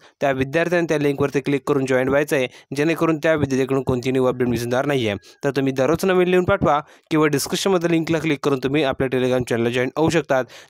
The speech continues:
जेणेकरून तुमच्याकडून आरोग्य भरती संबंधात कोणतीही न्यू अपडेट मिस होणार नाही आहे. त्याचबरोबर मित्रांनो, आपण आपलं Telegram चॅनल तुम्हाला आरोग्य भरती संबंधात जे काही स्टडी मटेरियल लागत असतं, त्या मित्रांनो, जे काही मागच्या वर्षीच्या प्रश्नपत्रिका असतात, त्याही आपण त्या ठिकाणी तुम्हाला फ्रीमध्ये सरावासाठी उपलब्ध करून देत असतो,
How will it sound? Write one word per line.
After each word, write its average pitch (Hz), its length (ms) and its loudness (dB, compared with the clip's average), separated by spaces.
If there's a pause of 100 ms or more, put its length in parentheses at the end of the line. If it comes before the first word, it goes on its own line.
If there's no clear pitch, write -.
जेणेकरून 165 400 2
तुमच्याकडून 139 440 0
आरोग्य 127 360 0
भरती 127 320 -4
संबंधात 165 480 0
कोणतीही 131 280 0
न्यू 131 120 2
अपडेट 120 260 -2
मिस 120 180 -4
होणार 127 200 0
नाही 131 220 0
आहे. - 320 -10
त्याचबरोबर 190 320 2
मित्रांनो, 190 400 2 (280)
आपण 165 200 0
आपलं 170 180 -2
Telegram 156 340 0
चॅनल 156 260 0
तुम्हाला 156 240 2
आरोग्य 135 400 0
भरती 131 300 -2
संबंधात 165 320 -2
जे 156 120 -4
काही 160 140 -2
स्टडी 139 220 -4
मटेरियल 135 260 -2
लागत 127 240 0
असतं, 156 280 -2 (280)
त्या 170 100 0
मित्रांनो, 190 320 2
जे 175 120 -2
काही 196 140 0
मागच्या 147 320 0
वर्षीच्या 160 240 0
प्रश्नपत्रिका 147 520 -2
असतात, 143 300 0 (220)
त्याही 151 160 0
आपण 156 200 0
त्या 151 120 0
ठिकाणी 151 240 -4
तुम्हाला 143 220 0
फ्रीमध्ये 139 420 0
सरावासाठी 131 500 0
उपलब्ध 135 300 -2
करून 131 240 0
देत 147 160 0
असतो, 165 280 -2